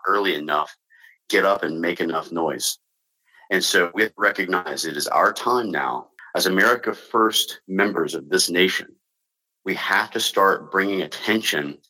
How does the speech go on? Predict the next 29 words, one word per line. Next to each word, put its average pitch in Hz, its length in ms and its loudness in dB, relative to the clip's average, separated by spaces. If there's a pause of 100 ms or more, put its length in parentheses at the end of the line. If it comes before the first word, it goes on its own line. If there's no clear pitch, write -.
(260)
We 87 80 -2
have 92 240 2
to 110 80 -6
start 98 180 2
our 87 140 2
grassroots 92 580 -2
approach 92 320 0
and 85 80 -6
supporting 92 480 0
our 73 80 0
candidates 90 600 2
and 73 100 -4
the 73 60 -4
right 90 260 4
incumbents 85 640 -2
to - 80 -12
be 90 80 0
able 80 120 2
to 76 60 -6
continue 87 320 -2
to 76 140 -12
fight 95 240 4 (100)
for 76 220 0
us. - 240 -2 (540)
We 95 120 -4
can't 110 320 -2
allow 98 340 2
them 90 200 -6
to - 120 -14